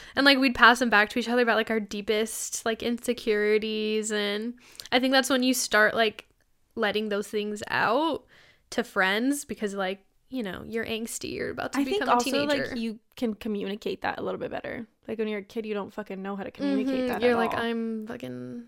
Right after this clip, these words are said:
Speaker 2: Yeah.
Speaker 1: like, "I know exactly, like, I don't like this about myself." You can kinda, like,
Speaker 2: You can kinda, like,
Speaker 1: consciously
Speaker 2: yeah,
Speaker 1: think
Speaker 2: you can
Speaker 1: it.
Speaker 2: wrap it up in, like, a statement.
Speaker 1: Yeah.
Speaker 2: Yeah, that's true.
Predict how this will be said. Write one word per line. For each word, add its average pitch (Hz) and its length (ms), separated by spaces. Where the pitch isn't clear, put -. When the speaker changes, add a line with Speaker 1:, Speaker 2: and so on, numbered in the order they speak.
Speaker 2:
Yeah. 233 300
Speaker 1:
like, 240 160
"I 254 60
know 262 100
exactly, 226 480
like, 220 340
I 233 140
don't 214 220
like 196 260
this 196 220
about - 240
myself." - 680
You 233 160
can 240 120
kinda, 226 240
like, 208 200
Speaker 2:
You 220 80
can 240 120
kinda, 240 160
like, 233 100
Speaker 1:
consciously 220 560
Speaker 2:
yeah, 220 360
Speaker 1:
think 233 160
Speaker 2:
you 220 60
can 226 100
Speaker 1:
it. 202 60
Speaker 2:
wrap 214 260
it 220 100
up 208 240
in, 202 140
like, - 220
a 208 80
statement. - 600
Speaker 1:
Yeah. 233 300
Speaker 2:
Yeah, 214 340
that's 220 240
true. 220 400